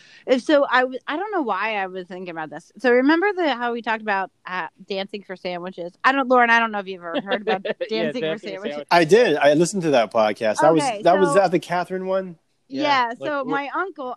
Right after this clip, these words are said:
Speaker 1: I don't know wh-, oh, I was thinking about Cynthia in college because she's going into high school next year, and I'm like, "Oh, crap, she's gotta,
Speaker 2: Oh,
Speaker 1: like,
Speaker 2: yeah.
Speaker 1: get her grades up," and no,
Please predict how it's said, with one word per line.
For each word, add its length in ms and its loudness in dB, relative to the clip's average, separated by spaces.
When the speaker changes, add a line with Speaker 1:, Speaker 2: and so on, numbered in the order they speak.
Speaker 1:
I 120 -14
don't 180 -12
know 280 -10
wh-, 100 -16
oh, 220 -4
I 80 -4
was 120 -16
thinking 380 -12
about 260 -4
Cynthia 540 -6
in 120 -8
college 760 -4
because 360 -2
she's 280 -8
going 320 -2
into 340 -4
high 280 -4
school 240 -10
next 240 -10
year, 80 -4
and 100 -4
I'm 60 -4
like, 160 -6
"Oh, 220 -4
crap, 500 -4
she's 180 -12
gotta, 220 2
Speaker 2:
Oh, 20 4
Speaker 1:
like, 140 2
Speaker 2:
yeah. 60 -2
Speaker 1:
get 100 -2
her 80 -4
grades 520 -4
up," 520 0
and 240 -8
no, 60 -2